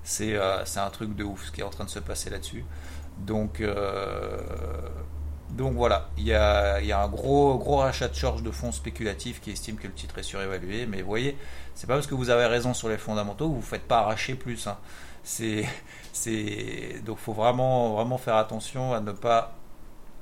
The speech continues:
être, euh, cer-, cerné de certitude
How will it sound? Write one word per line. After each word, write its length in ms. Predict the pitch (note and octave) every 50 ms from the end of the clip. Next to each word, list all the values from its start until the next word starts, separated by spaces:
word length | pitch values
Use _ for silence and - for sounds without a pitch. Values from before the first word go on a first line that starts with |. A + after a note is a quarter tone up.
| - - - -
être, 340 | G#2+ A2 - - - - - - G2
euh, 340 | G2 F#2+ F2+ F2 E2+ E2+ - -
cer-, 340 | - - - D3 - - - -
cerné 560 | - - - C#3 A2+ A#2+ B2 A#2+ B2+ C#3 C#3
de 140 | B2 A2+ G#2+
certitude 800 | - - - A2 - - - G#2 - - - C3+ C#3+ C3+ - -